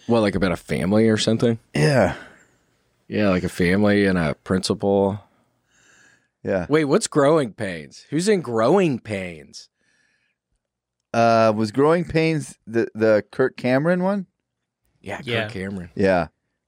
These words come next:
Speaker 1: Ooh, you knew that, Mike.
Speaker 3: Yeah, I watched all those shows growing up.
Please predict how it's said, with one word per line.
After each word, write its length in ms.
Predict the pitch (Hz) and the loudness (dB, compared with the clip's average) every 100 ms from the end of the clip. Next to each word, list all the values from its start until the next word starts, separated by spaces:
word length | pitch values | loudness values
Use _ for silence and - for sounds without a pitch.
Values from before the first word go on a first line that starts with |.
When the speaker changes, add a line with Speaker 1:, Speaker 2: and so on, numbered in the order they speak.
| - | 0
Speaker 1:
Ooh, 340 | 147 262 285 | 2 4 4
you 180 | 175 170 | 4 4
knew 160 | 262 233 | 4 4
that, 200 | 170 143 | 4 2
Mike. 320 | 131 139 175 - _ _ _ _ _ _ _ _ _ _ _ _ | 2 0 -2 -8 _ _ _ _ _ _ _ _ _ _ _ _
Speaker 3:
Yeah, 200 | 175 311 | -8 -6
I 20 | 247 | -6
watched 320 | 208 208 - | -8 -10 -6
all 120 | 143 | -6
those 180 | 123 117 | -6 -12
shows 380 | - 117 139 - | -12 -14 -14 -20
growing 300 | - 107 | -16 -14
up. 80 | 110 | -14